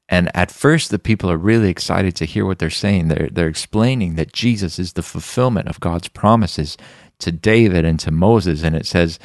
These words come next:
"As they went out, the people begged that these things might be told them the next Sabbath." So when they're first preaching, they're hungry for this. And it says, "After the meeting of the synagogue broke up, many Jews and devout converts to Judaism followed Paul and Barnabas,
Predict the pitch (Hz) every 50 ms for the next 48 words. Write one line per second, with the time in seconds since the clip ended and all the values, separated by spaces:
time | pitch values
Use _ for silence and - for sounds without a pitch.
0 | - - - - - 92 90 85 92 95 90 98 113 117 113 107 98 - - 85
1 | - - 104 - 95 87 80 80 - - 113 127 131 110 92 80 73 76 80 80
2 | - - 101 104 92 - - 98 98 92 80 - 95 95 98 - 85 - - -
3 | 98 95 92 92 85 80 82 80 85 101 113 113 - - - 78 73 73 76 76
4 | - - - 98 95 98 98 98 92 92 - - 139 143 135 - - - - 135
5 | 135 - - 101 90 87 - - - - _ _ _ _ - 90 78 - - -
6 | 135 165 180 151 113 101 98 85 - - 90 85 82 78 - - - - - -
7 | - - - _ - 95 95 92 92 92 - - 101 95 92 85 - - _ -
8 | 107 113 127 117 - - 107 98 95 92 92 - _ _ _ _ - 98 95 98
9 | 101 95 101 95 92 85 82 - - 98 95 85 82 82 82 82 85 - - 87
10 | 80 - - 120 110 - - 98 87 85 82 - - 101 107 101 90 92 92 87
11 | 82 87 80 78 - - - 117 123 123 110 98 90 80 - - 85 - - 95
12 | 87 87 82 76 82 78 - - 98 95 104 104 92 82 - - - 90 85 82
13 | 82 80 85 85 90 92 90 85 80 82 80 - -